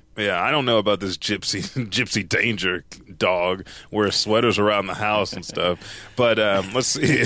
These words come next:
<laughs> M C U and Avengers. Sony is open to having its characters from their Spider-Man movie appear in Marvel Studios movies, and likewise would presumably also like to see some of the Avengers cameo in their films.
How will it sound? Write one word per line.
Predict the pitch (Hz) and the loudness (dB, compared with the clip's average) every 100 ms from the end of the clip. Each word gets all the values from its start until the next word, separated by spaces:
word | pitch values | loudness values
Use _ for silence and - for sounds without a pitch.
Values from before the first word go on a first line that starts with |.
| - 160 - | 0 -2 -4
<laughs> | - - | -16 -4
M | 190 202 | -2 0
C | - 190 | 0 2
U | 170 | 2
and | |
Avengers. | 143 127 131 113 104 92 | 2 0 0 2 2 2
Sony | - 160 180 175 | 0 2 2 2
is | 143 - | 2 2
open | 147 202 156 135 | 2 2 -2 -2
to | 117 | -2
having | 147 147 143 131 | 0 0 0 -2
its | 113 | -4
characters | - 123 117 117 107 | -2 0 0 -2 -4
from | - 107 104 101 | -2 0 0 0
their | 95 87 | -2 -2
Spider-Man | - 220 220 139 101 92 | 0 0 2 0 -2 -2
movie | 92 90 92 98 | -4 -6 -4 -4
appear | 87 - 123 120 | -4 -2 -2 0
in | 104 101 | 0 -2
Marvel | 95 107 117 104 | 0 -2 -2 -4
Studios | 110 98 92 90 | -6 -4 -4 -4
movies, | 110 143 135 127 - - - - | -2 0 0 -2 -6 -18 -12 -4
and | 127 113 | -2 0
likewise | 104 95 92 87 85 92 | -2 -2 -2 0 -2 -6
would | 90 | -8
presumably | 98 139 147 139 127 | -4 -4 -2 -2 -2
also | 110 117 110 - 110 | 0 0 0 0 0
like | 98 101 - | 2 0 -2
to | 95 | -6
see | - 92 | -4 -2
some | - 120 | -2 -2
of | 107 | -2
the | 98 | -2
Avengers | 85 143 147 107 95 | 0 -2 -2 -2 -4
cameo | - 101 95 92 | -4 -2 -2 -2
in | 90 | -2
their | 135 160 | -2 -4
films. | - 101 90 | -4 -6 -6